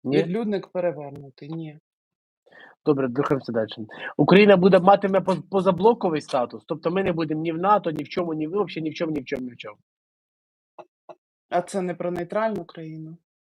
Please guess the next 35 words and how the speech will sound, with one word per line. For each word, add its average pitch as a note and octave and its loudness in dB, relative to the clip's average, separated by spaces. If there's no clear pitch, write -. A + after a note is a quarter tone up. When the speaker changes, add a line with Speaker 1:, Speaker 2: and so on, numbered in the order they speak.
Speaker 1:
Ні, B2 2
це, A#2 -6
ну, C3 2
Speaker 2:
Ти B2 6
Speaker 1:
є - 6
Speaker 2:
щойно E3+ 8
ж F3+ 8
Speaker 1:
нейтральна. B2+ 8
Speaker 2:
мені F3 -2
так E3+ -2
Speaker 1:
Ну, - -20
Speaker 2:
пояснив, E3 2
Speaker 1:
це, G#3 8
Speaker 2:
що F3+ -2
Speaker 1:
це F#3 6
Speaker 2:
ми G#3 8
Speaker 1:
він - 8
Speaker 2:
не - 8
в B3+ 2
Speaker 1:
таке C4 6
Speaker 2:
блокі, A#3+ 4
Speaker 1:
каже, F3 6
Speaker 2:
не - 0
Speaker 1:
що G#3 6
Speaker 2:
в - -2
Speaker 1:
була A3+ 8
Speaker 2:
нато, G#3+ 8
Speaker 1:
нейтральна, A3+ 6
Speaker 2:
ніде. G3+ 2
Speaker 1:
позаблокова. G#3 2
Добре, D#3+ -2
позаблокову F3 -4
відпускаємо. B2+ -12
Е, B2+ -4
без'ядерна. C#3 0